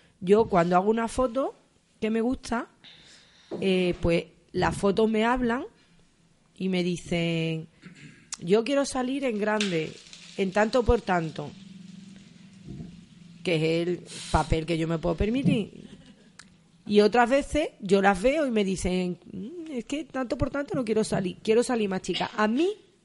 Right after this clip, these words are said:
me cuesta el mismo esfuerzo hacer una foto que otra, pero en el mercado tienen diferentes precios. Pues lo primero creo que es saber lo que cada uno quiere hacer y quiere contar. Después, eh,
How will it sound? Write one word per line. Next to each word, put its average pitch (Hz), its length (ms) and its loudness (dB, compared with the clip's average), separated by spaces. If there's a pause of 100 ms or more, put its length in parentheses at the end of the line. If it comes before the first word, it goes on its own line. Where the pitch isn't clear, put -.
me 214 120 -2
cuesta 247 420 0
el 214 120 -6
mismo 277 240 -4
esfuerzo 285 360 -6
hacer 220 340 -8
una 226 200 -4
foto 202 260 -6
que 175 120 -4
otra, 160 300 -6 (360)
pero 226 200 4
en 208 80 2
el 196 80 2
mercado 190 380 0
tienen 214 280 -2
diferentes 226 420 -6
precios. 262 380 -4 (1900)
Pues 170 280 2 (1200)
lo 208 180 4
primero 320 600 4
creo 240 240 6
que 247 380 4
es - 60 -6
saber 240 600 2 (100)
lo 190 200 -2
que 190 120 -4
cada 180 220 0
uno 214 220 -2
quiere 185 200 0
hacer 202 240 -2
y 196 60 0
quiere 175 220 -2
contar. 156 380 -6 (720)
Después, 208 500 8
eh, 180 760 0